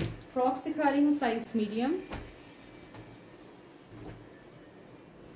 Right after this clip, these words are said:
Western frock बनी हुई है,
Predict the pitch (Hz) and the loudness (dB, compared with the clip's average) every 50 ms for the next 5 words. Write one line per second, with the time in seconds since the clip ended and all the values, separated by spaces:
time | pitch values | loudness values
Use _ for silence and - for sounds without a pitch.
0 | - - - - - - - - - - - - - - - - - - - - | -20 -18 -18 -18 -18 -18 -18 -18 -20 -20 -20 -20 -16 -14 -12 -12 -12 -12 -12 -18
1 | - - - - - - - - - - - - 196 190 208 214 214 - - 285 | -20 -20 -20 -20 -20 -20 -20 -20 -20 -18 -14 -8 -2 0 0 0 0 -2 -2 0
2 | 294 294 294 285 262 269 247 233 254 254 262 262 254 262 262 254 262 | 0 2 4 6 4 6 6 4 4 4 4 2 2 2 2 2 0